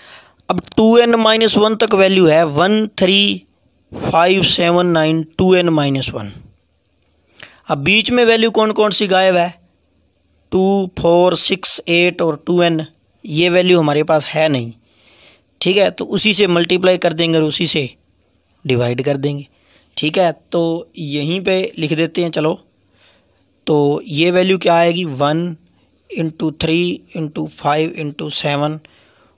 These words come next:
और टू एन माइनस वन। ठीक है, इसको हम लिख देते हैं ब्रैकेट में। ठीक है,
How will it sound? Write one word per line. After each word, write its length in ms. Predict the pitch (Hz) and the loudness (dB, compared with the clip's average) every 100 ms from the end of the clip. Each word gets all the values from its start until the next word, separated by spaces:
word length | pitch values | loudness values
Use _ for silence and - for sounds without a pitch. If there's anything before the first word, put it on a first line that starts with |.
| _ | _
और 480 | 185 147 147 147 - - _ _ _ _ _ _ _ _ _ _ _ _ - | 0 2 2 0 -2 -10 _ _ _ _ _ _ _ _ _ _ _ _ -6
टू 260 | 190 202 - | -4 -4 -4
एन 200 | 170 175 | -2 -2
माइनस 480 | 160 143 143 151 151 | -2 -4 -4 -6 -8
वन। 320 | 143 120 110 101 _ _ _ _ _ _ | -8 -10 -12 -16 _ _ _ _ _ _
ठीक 120 | 156 | -4
है, 60 | 160 | -4
इसको 320 | 170 - 202 190 | -6 -4 0 0
हम 140 | 185 | 0
लिख 180 | 175 156 | -2 0
देते 240 | 160 160 | -2 0
हैं 140 | 180 151 | -2 0
ब्रैकेट 400 | 143 135 139 127 | 0 -2 -6 -14
में। 200 | 117 110 _ _ _ _ _ _ _ _ _ _ _ _ _ _ _ _ _ _ _ _ _ _ _ _ _ _ _ _ _ _ _ _ _ _ - _ _ _ _ - | -18 -20 _ _ _ _ _ _ _ _ _ _ _ _ _ _ _ _ _ _ _ _ _ _ _ _ _ _ _ _ _ _ _ _ _ _ -20 _ _ _ _ -8
ठीक 180 | 175 | -2
है, 120 | 202 | 0